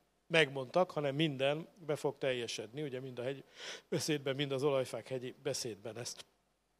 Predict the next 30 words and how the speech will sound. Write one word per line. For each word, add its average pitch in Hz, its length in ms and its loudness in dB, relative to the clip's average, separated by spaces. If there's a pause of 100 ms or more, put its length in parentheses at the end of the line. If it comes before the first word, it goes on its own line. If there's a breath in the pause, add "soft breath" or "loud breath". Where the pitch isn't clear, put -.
idézi. 143 500 4 (640)
No, 175 300 2 (880 loud breath)
ez 240 140 8
az 208 120 10
oka 185 200 8
tehát 156 380 6
annak, 170 300 10
hogy 180 120 4
mi 190 100 8
is 180 140 8
komolyan 147 440 6
vesszük 139 360 2
az 143 120 4
Ószövetségnek 135 800 0
a - 80 -20
könyveit, 190 440 2
és 170 160 -2
én, 185 260 4
nekem 175 600 2
nagy 165 180 2
szívfájdalmam 135 840 2
az, 196 320 2 (600 soft breath)
hogy 156 240 8
nagyon 170 240 10
sok 143 200 2
keresztény 175 760 4
nem 185 220 6
ismeri 139 360 2
az 120 140 -2
Ószövetséget. 117 960 -6